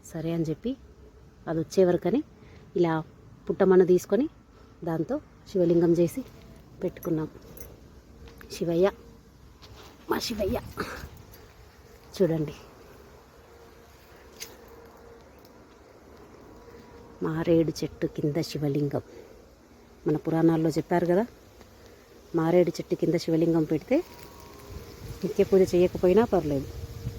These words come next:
శివలింగం పెట్టినందుకే పుణ్యం వస్తుంది. ఆ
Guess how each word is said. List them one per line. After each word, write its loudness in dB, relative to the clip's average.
శివలింగం 0
పెట్టినందుకే 2
పుణ్యం 4
వస్తుంది. -8
ఆ -10